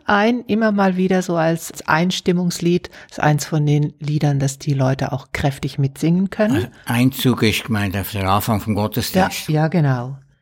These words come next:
Speaker 1: Eigentlich so das erste, das erste Lied, wenn man die Leute begrüßt hat und sagt, "So, jetzt sind wir da, wir stimmen uns ein und wir singen jetzt miteinander ein fröhliches Lied, nun jauchzt dem Herrn alle Welt." Und was ich daran sehr gerne hab, das ist,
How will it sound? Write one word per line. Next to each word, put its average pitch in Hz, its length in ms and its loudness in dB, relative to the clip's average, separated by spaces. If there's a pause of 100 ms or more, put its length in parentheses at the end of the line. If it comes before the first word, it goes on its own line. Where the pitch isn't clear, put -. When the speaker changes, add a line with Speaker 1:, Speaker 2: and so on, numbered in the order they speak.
(260)
Speaker 1:
Eigentlich 143 340 -2
so 160 80 0
das 143 180 0
erste, 165 640 0
das 147 220 -2
erste 160 400 0
Lied, 131 420 -4
wenn 143 120 -4
man 139 120 -2
die 143 80 -2
Leute 139 260 2
begrüßt 220 520 0
hat 240 200 2
und 180 160 0
sagt, 160 300 0
"So, 254 160 4
jetzt 208 160 -2
sind 156 180 0
wir 143 120 -2
da, 226 300 2
wir 170 100 -4
stimmen 175 420 0
uns - 160 -4
ein 190 340 0
und - 300 -8
wir 139 100 -2
singen 147 320 0
jetzt 143 180 -4
miteinander 135 800 0 (260)
ein 143 140 0
fröhliches 151 560 -2
Lied, 143 320 0
nun 143 200 6
jauchzt 135 440 0
dem 143 140 0
Herrn 131 320 -2
alle 135 280 -4
Welt." 127 380 -6 (800)
Und 202 400 4 (160)
was 185 260 0
ich - 240 -4
daran 196 480 2
sehr 175 300 -2
gerne 175 340 0
hab, 196 200 -4
das 180 200 -4
ist, - 280 -6